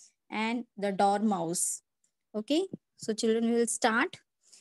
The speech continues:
So children, as you can see in the picture, there is a table which is set out, uh, under a tree in front of the house. As you can see, this is Mad Hatter who is wearing the hat.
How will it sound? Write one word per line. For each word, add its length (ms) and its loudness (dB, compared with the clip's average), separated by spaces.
So 200 2
children, 320 4
as 260 4
you 100 2
can 220 4
see 360 4
in 120 4
the 260 2
picture, 400 4
there 180 2
is 140 2
a 100 4
table 500 4
which 180 -4
is 140 -2
set 300 -2
out, 280 2
uh, 380 0
under 460 4
a 120 2
tree 360 2
in 140 2
front 400 0
of 160 2
the 120 4
house. 520 2
As 160 2
you 100 0
can 240 0
see, 380 2
this 280 2
is 160 0
Mad 300 0
Hatter 500 0
who 100 0
is 200 -2
wearing 380 2
the 100 2
hat. 400 0